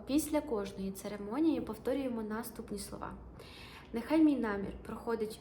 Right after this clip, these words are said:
для мене в безпечному, комфортному, екологічному режимі на благо мені,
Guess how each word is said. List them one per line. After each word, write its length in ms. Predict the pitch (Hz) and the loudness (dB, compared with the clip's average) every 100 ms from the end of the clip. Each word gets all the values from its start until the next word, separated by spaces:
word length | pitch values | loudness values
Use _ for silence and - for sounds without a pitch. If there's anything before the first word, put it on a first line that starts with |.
| - | -6
для 160 | 208 | -2
мене 340 | 220 208 196 196 | 0 0 0 -2
в 40 | 196 | -2
безпечному, 720 | 233 - 262 277 - 208 202 | -2 -2 -2 -2 -2 -4 -4
комфортному, 840 | 196 220 220 - 220 214 196 196 196 | -4 -6 -6 -2 -2 -2 -4 -4 -4
екологічному 840 | 233 233 220 214 214 - 190 185 | -4 -2 -4 -4 -6 -8 -6 -6
режимі 500 | 185 185 214 302 220 - - - - | -4 -4 0 0 0 -4 -12 -16 -8
на 80 | 233 | -4
благо 360 | 220 233 220 208 | 2 2 2 0
мені, 320 | 202 220 320 | 0 4 4